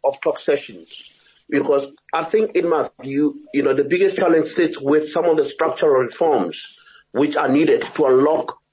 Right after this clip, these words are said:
the, the business opportunities. Uh, that's it. Ntate, um, Ntate Bonang, uh, what would your take be in terms of structural reforms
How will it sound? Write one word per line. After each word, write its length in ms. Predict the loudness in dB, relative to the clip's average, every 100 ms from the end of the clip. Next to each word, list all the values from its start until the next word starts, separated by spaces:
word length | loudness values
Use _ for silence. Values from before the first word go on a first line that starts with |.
| _
the, 180 | -6 -2
the 120 | -4
business 380 | 0 2 2 0
opportunities. 880 | 0 0 0 0 0 -4 -6 -12 -18 -6
Uh, 140 | -2
that's 320 | 0 -2 -2 -4
it. 280 | -6 -8 -16 -18 -20 _ _ -14
Ntate, 520 | -4 0 0 0 0
um, 140 | -2 -4
Ntate 680 | -10 -10 -2 2 2 2
Bonang, 420 | 2 2 0 -4 -10 -10
uh, 420 | -2 0 2 0 -2 -8
what 340 | -4 0 0 2
would 140 | 2
your 120 | 2
take 440 | 0 0 0 -4 -2
be 120 | 0
in 100 | 2
terms 240 | 0 2
of 120 | 0
structural 480 | 0 -4 -2 2 2
reforms 500 | 2 0 0 0 -4